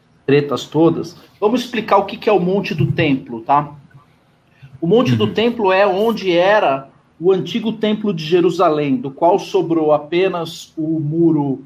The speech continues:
Speaker 1: oeste do Templo de Jerusalém, hoje conhecido como o Cotel, ou o Muro das Lamentações. É,
Speaker 2: Uhum.
Speaker 1: o Cotel, ele divide o bairro árabe do bairro judaico na cidade de Jerusalém.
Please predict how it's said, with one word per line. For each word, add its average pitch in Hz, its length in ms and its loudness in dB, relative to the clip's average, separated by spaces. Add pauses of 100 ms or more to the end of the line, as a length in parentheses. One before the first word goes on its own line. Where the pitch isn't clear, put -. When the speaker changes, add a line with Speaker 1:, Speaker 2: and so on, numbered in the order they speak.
(460)
Speaker 1:
oeste 175 680 -2
do 131 120 -8
Templo 131 380 -8
de 139 100 -12
Jerusalém, 190 680 0
hoje 185 240 0
conhecido 180 480 -8
como 170 340 2
o 170 120 4
Cotel, 151 680 2
ou 151 200 -2
o - 20 -4
Muro 160 240 -2
das 156 220 -4
Lamentações. 151 1080 -4 (800)
É, 147 260 2
Speaker 2:
Uhum. 196 60 0
Speaker 1:
o - 40 -6
Cotel, 208 420 4
ele 214 120 2
divide 175 640 -2
o 147 120 2
bairro 156 460 2
árabe 202 640 2 (180)
do 196 140 -8
bairro 180 320 0
judaico 165 600 0
na 139 80 -12
cidade 143 280 -6
de 135 60 -14
Jerusalém. 139 600 -2